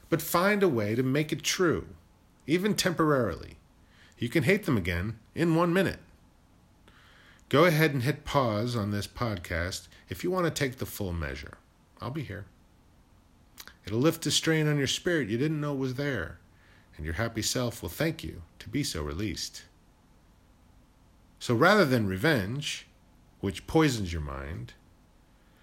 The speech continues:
imagine your villains being the heroes in their own stories and wish them well. Show them an example of compassion and understanding by living your happy life and spreading happy lessons.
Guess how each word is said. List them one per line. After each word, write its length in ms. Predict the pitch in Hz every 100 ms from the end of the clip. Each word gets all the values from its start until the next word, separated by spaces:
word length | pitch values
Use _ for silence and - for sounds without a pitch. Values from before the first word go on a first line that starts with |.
| _
imagine 460 | 104 139 196 180 196
your 120 | 180
villains 680 | 143 165 160 175 190 151 - - - -
being 220 | 175 175
the 60 |
heroes 480 | 156 233 220 147 147
in 60 | 156
their 160 | 160
own 160 | 180 196
stories 800 | - - 285 127 73 - - - _ - -
and 140 | 170
wish 180 | 135 -
them 220 | - 165
well. 400 | 185 196 117 87 - - _ _ _ _ _ _ - - - - -
Show 260 | - 233
them 200 | 220 214
an 80 | 190
example 560 | 180 131 143 151 151 143
of 120 | 123
compassion 720 | 127 110 - 123 - 123 120 - - -
and 100 | 117
understanding 840 | 127 113 - 123 107 85 78 80 - _ _
by 100 | 113
living 380 | 120 139 135 123
your 220 | 143 151
happy 280 | 95 85 87
life 480 | 78 78 - - - _ _ - -
and 140 | 120
spreading 480 | - 185 127 123 127 - _
happy 260 | 156 156 165
lessons. 680 | 160 147 80 - - -